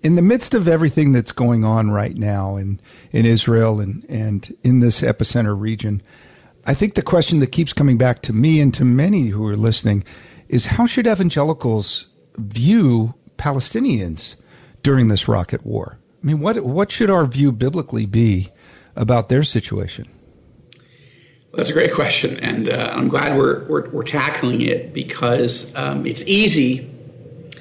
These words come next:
Speaker 2: if you're an evangelical or Christian from some other perspective that loves Israel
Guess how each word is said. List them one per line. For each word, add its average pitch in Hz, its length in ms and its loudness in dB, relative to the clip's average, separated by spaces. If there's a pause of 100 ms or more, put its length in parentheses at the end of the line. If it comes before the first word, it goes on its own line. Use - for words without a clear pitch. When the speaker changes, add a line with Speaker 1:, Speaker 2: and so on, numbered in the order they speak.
(140)
Speaker 2:
if 143 220 -4
you're 139 260 4
an 123 240 2
evangelical 135 600 2
or 123 540 2 (380)
Christian - 280 -6
from 127 140 -6
some 127 120 -4
other 131 180 0
perspective - 560 -6 (380)
that - 160 -4
loves 190 280 2
Israel 135 560 -2